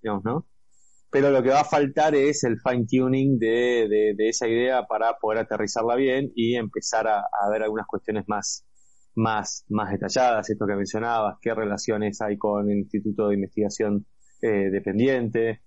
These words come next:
eh, cómo se puede pensar un, un plan de inversión con la inversión que nosotros hacemos, que es,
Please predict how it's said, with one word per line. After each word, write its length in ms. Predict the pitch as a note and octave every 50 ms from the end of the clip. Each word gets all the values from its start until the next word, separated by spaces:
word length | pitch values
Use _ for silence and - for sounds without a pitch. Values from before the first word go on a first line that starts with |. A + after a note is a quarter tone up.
| - - - - -
eh, 840 | A#2+ A2+ G#2+ G#2 G#2 G2+ G2+ G2+ G#2 G#2 G#2 G2+ G2+ G2+ G2+ G2+ - - -
cómo 400 | - C3 C3 C3 B2+ B2 A#2 G2+
se 200 | - - A2+ G2+
puede 720 | G2+ - A#2 A#2 A2+ A2 G#2+ G#2+ G#2 G#2 G2+ G2+ G2+ G2+ G2+ -
pensar 420 | - G#2+ G#2 G2+ G2+ - A2 G#2+
un, 160 | A2 G#2+ G#2+ G#2 G#2 G#2+
un 100 | A2 G2+
plan 220 | G2+ A2+ A2+ A2 G#2+
de 80 | G#2+
inversión 720 | G#2+ G#2 G2 G2+ - - - C#3+ C#3+ C#3 B2+ A#2+ A#2+ B2 B2 - _
con 300 | - - A2 G#2+ G#2+ G#2+
la 80 | G#2 G#2
inversión 380 | G2 G2 G2 - - A#2 G#2+
que 80 | G2+ G#2
nosotros 360 | G2+ G2 - G#2+ G#2 G2+ -
hacemos, 380 | G#2+ G2+ - A2 G#2+ G#2 G2+ -
que 140 | - G#2 G2
es, 240 | F#2+ - - -